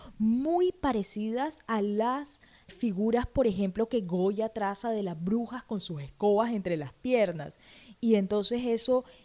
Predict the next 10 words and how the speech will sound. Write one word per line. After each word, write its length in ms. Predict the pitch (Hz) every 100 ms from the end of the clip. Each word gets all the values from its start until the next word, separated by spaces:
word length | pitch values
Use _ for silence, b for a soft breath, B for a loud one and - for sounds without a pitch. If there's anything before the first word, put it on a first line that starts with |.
| B
eh, 160 | 196 185
me 180 | 196 196
llevaba 520 | 185 180 196 202 220
a 260 | 226 202 196
pensar 640 | 180 170 - 185 180 - -
en 400 | 196 185 180 -
esa 460 | 196 190 - 226 220
idea 540 | 202 175 180 185 196
que 160 | - 226
tenían, 760 | 185 170 170 175 180 196 208